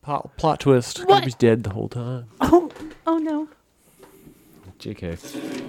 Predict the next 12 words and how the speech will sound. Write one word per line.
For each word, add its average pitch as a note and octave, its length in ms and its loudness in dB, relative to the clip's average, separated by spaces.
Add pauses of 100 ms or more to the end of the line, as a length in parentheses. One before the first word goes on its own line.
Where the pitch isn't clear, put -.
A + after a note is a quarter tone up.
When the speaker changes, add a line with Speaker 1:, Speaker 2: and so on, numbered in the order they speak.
(760)
Speaker 1:
But D3+ 280 8
bubbly G3 260 8
clouds, A2 760 8 (180)
you A2 120 2
won't C#3 220 8
find C3+ 300 6
a G2+ 40 4
clear C3+ 360 4
path A2+ 460 -2
through F2 180 2
these E2+ 240 0
clouds, E2+ 760 2